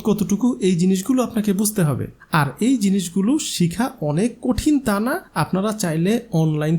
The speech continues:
থেকে এগুলো খুব সহজেই শিখতে পারেন। আর স্টার্টআপে ইনভেস্ট করার আগে অবশ্যই একটা জিনিস মাথায় রাখবেন, স্টার্টআপে ইনভেস্টমেন্ট অনেক বেশি রিস্কি, তাই সর্বোচ্চ আপনার মোট ইনভেস্টমেন্টের টাকার পাঁচ থেকে দশ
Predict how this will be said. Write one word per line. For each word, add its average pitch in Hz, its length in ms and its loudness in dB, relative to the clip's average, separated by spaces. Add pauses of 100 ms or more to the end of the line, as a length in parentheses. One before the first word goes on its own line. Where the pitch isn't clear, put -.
থেকে 175 180 0 (160)
এগুলো 165 280 2
খুব 208 100 -2 (120)
সহজেই 160 400 0
শিখতে 233 320 -4
পারেন। 277 180 0 (280)
আর 285 60 0 (180)
স্টার্টআপে 240 420 -2 (180)
ইনভেস্ট 165 360 4
করার 214 260 -4
আগে 247 140 -4 (200)
অবশ্যই 196 440 0 (200)
একটা 202 220 0
জিনিস 226 160 2 (120)
মাথায় 196 240 0
রাখবেন, 214 240 0 (340)
স্টার্টআপে 202 560 0 (280)
ইনভেস্টমেন্ট 175 600 2 (180)
অনেক 160 220 4
বেশি 175 160 0 (120)
রিস্কি, 214 340 2 (240)
তাই 175 140 2 (140)
সর্বোচ্চ 208 440 0 (300)
আপনার 202 240 0 (180)
মোট 202 160 4 (200)
ইনভেস্টমেন্টের 208 680 2 (120)
টাকার 208 280 -4 (160)
পাঁচ 160 180 0 (160)
থেকে 185 180 0 (200)
দশ 160 120 2